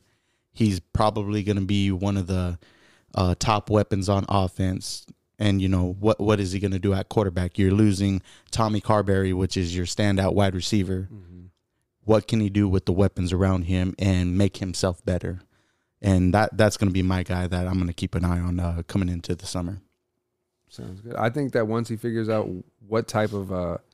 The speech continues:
Speaker 2: or not only him, but him and the coach, when they figure out what type of scheme fits them the best, I, I don't, I don't have any doubts that they'll,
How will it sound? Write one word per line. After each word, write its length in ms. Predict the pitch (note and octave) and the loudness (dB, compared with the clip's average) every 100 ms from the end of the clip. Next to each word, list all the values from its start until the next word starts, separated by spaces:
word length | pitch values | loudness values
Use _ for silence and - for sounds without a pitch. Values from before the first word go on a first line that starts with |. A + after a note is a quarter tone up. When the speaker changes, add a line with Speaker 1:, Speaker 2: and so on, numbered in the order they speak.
| _ _ _ _ | _ _ _ _
Speaker 2:
or 100 | A#2 | 2
not 160 | B2 B2 | 4 6
only 200 | G#2 G2 | 4 4
him, 180 | A#2 | 2
but 120 | F#2 G#2 | 2 2
him 120 | G#2+ | 2
and 80 | F#2+ | 0
the 40 | |
coach, 280 | - G#2 G#2 | -2 -2 -2
when 120 | G2+ | -4
they 100 | G2 | -4
figure 280 | - G2+ G2+ | -6 -4 -2
out 160 | F#2 | -2
what 360 | F#2 F2+ G2+ G2+ | -6 -4 -4 -2
type 260 | G2+ G2 F#2+ | -4 -4 -6
of 80 | |
scheme 480 | - - G#2 G2+ G2 - | -12 -6 -4 -4 -6 -6
fits 260 | A2+ G2+ | -4 -4
them 240 | - G2+ F#2+ | -2 -2 -2
the 60 | |
best, 420 | E2 F#2+ G#2+ - _ _ _ _ _ _ _ _ | -2 0 0 -2 _ _ _ _ _ _ _ _
I, 240 | G2+ - G2 | -12 -4 -2
I 20 | |
don't, 180 | G2 F#2 | -2 -2
I 120 | G2+ | -2
don't 160 | G2 F#2+ | 0 -2
have 160 | F#2 | -2
any 160 | F#2 F2 | -4 -4
doubts 240 | F2+ F2 | -6 -6
that 140 | F2+ - | -10 -8
they'll, 280 | F2 E2+ | -8 -8